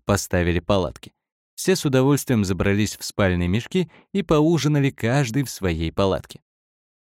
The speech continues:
Когда угас последний лучик, нам послышались голоса. Через лагерь проходили пять молодых женщин, кажется, датчанки. Они искали свою спутницу и повара, отставших от них.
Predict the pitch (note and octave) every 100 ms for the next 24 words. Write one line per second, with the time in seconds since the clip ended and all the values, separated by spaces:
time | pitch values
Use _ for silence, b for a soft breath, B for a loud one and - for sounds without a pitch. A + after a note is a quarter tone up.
0 | - B2 A2 B2 A#2+ A2 G#2 - G2+ -
1 | G2 F2 F#2+ C3+ F3 - E3+ - - D3+
2 | F3 A#2+ - A2+ C3 B2 G#2 F#2 G2 A#2
3 | A#2+ - - _ _ _ _ - A2+ G#2
4 | F#2 A#2 D#3 D#3 D3+ - G2+ G#2 A2 D3
5 | - D#3+ E3 B2+ G2 G2+ A2+ F#2 E2+ F2+
6 | F2 - F2 B B C3 A#2 A2 - A#2
7 | G#2+ G2+ A#2+ - - G#2 D2+ - - _
8 | _ _ D3 E3+ F3 - E3+ D3 - B2+
9 | B2 - - E3+ B2+ G#2+ - A2 - D#3+
10 | A2+ F2 E2+ - - C3 - A#2+ - G#2
11 | - -